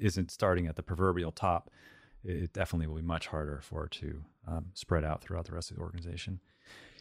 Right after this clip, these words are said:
I imagine the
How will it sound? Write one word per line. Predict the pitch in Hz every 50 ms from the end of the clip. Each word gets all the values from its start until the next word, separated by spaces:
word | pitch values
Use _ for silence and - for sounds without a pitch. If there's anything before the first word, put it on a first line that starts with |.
| - - _ _ _ _ _ _ _ _ _ _ _ _ _ _ _ _ _ _
I | 110
imagine | 117 123 123 123 127 117 120 123 120 117 117 113 143 - _ _ _ _ _ _ _ _ _ _ - 95
the | 92 104 101 101 98 98 98 95 -